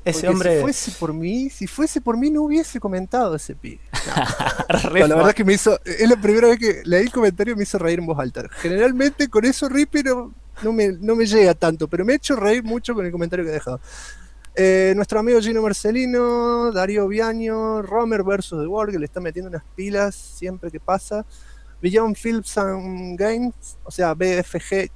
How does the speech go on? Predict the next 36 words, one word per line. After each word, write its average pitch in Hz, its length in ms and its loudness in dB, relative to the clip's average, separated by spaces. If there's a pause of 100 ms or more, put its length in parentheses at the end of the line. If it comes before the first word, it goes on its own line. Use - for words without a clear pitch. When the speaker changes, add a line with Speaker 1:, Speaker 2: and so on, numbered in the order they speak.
Speaker 2:
News. 220 600 -4
Speaker 1:
Exactamente. 143 760 6
Speaker 2:
Está 147 100 0
el 151 60 -8
emprendimiento 170 640 -4
de 170 100 0
Gino, 214 440 -6 (540)
que - 100 -12
también 147 240 -2
pueden 175 220 0
pasar 202 260 -2
por 160 120 -12
su - 140 -12
canal 151 480 -4 (240)
a - 80 -10
chusmear, 156 500 -8
que - 120 -10
hacen - 180 -12
cosas 156 280 -8
lindas 170 280 -6
de 208 80 -4
jueguitos. - 720 -14 (280)
Gusa 226 220 2
Barrows, 247 680 4 (180)
que 156 80 -6
no 170 80 -2
lo 185 80 2
debería 165 300 4
mencionar 190 420 0
porque 185 160 -6
es - 140 -6
un 175 100 -6
negro 180 220 -2
feo 196 180 0
y 190 60 2
nintendero. 185 480 -2